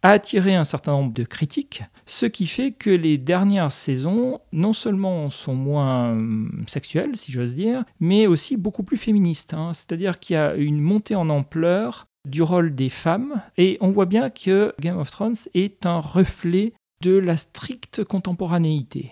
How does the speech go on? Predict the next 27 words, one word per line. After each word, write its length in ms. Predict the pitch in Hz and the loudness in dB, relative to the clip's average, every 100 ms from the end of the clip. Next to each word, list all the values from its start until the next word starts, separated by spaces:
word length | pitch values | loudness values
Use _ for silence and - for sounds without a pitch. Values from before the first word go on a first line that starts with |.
| - | -10
hein. 140 | 160 156 | -8 -6
C'est-à-dire 500 | 156 - 160 180 160 | -6 -4 -2 -2 -2
qu'on 160 | - 180 | -2 0
va 160 | 185 | 0
placer 340 | 170 190 - 196 | 0 -2 -2 -2
dans 240 | 160 147 | -2 -2
un 60 | 170 | 0
monde 280 | 165 165 147 | 0 0 -2
imaginaire 680 | 156 147 151 143 139 123 - | 0 0 0 0 0 -2 -2
d'inspiration 640 | 160 170 - 151 147 - 131 | 0 0 2 0 0 0 2
médiévale 640 | 123 117 120 160 240 214 - 147 | 2 0 2 2 4 0 -2 -4
des 560 | 143 190 226 240 - 262 | 0 2 2 0 -4 -8
problématiques 800 | - 196 175 147 135 220 - - | 0 4 4 2 0 -6 -6 -16
qui 140 | - 165 | -12 -8
sont 380 | - 202 202 - | -4 0 0 0
issues 260 | 170 - 202 | -2 -2 -4
du 120 | 185 | -2
temps 180 | 175 156 | -2 -4
présent, 360 | - 131 120 - 196 | -2 -4 -4 -8 -10
hein. 220 | - 147 | -8 -8
Donc 320 | 147 180 - 165 | -6 -6 -6 -8
c'est, 220 | - 165 | -4 -4
c'est 160 | - | 0
un 80 | 156 | -2
peu 160 | 147 165 | 2 0
différent. 500 | 151 - 139 175 233 - | 0 -2 2 2 0 0
Alors 340 | 139 135 | 2 2